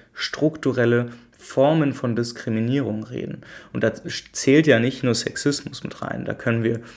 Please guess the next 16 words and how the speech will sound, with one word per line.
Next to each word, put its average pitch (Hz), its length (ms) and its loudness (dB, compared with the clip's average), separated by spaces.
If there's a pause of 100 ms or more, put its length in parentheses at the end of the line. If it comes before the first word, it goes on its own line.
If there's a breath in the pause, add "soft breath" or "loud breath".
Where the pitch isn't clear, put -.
(140 loud breath)
verschiedene 123 440 0
Formen 113 380 2
von 113 180 -4
Rassismen 107 720 2 (300 loud breath)
reinnehmen, 101 540 0
wir 110 80 0
können 117 260 4
Antisemitismus 110 1040 -2
mit 107 160 -6
reinnehmen, 110 260 -2
das 123 280 -2
alles 180 240 2
spielt 160 400 4
ja 151 100 0
mit 139 240 -2
rein. 117 240 2